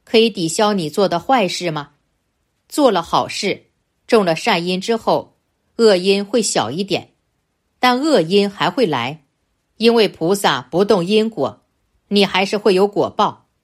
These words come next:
但是因为你做了好事，护法神会保护你，所以报应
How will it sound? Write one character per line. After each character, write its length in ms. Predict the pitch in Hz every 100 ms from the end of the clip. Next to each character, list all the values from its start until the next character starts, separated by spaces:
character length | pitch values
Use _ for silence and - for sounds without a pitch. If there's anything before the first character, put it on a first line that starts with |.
| _ _ _
但 180 | 185 180
是 380 | - 165 139 _ _ _ _ -
因 160 | 226
为 120 | 226
你 140 | 196 170
做 220 | 196 196
了 80 | 165
好 260 | - 139
事， 380 | 113 - 175 - _ _ _
护 260 | - 240
法 200 | 202 160
神 200 | 139 170
会 140 | 185 208
保 220 | 180 127
护 260 | - 269 190
你， 260 | 151 - _ _ _ _ _
所 240 | - 233
以 80 | 254
报 320 | - 285 226
应 320 | 170 143 127